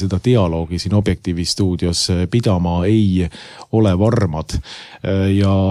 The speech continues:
äh, üks väga huvitav on, a-, asi on see, et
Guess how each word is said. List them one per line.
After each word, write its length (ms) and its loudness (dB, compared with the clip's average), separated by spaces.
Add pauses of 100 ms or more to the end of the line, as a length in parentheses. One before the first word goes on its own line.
(240)
äh, 540 2
üks 180 -4
väga 160 2
huvitav 420 2
on, 220 2
a-, 220 -2 (100)
asi 240 2
on 160 2
see, 300 2
et 180 -6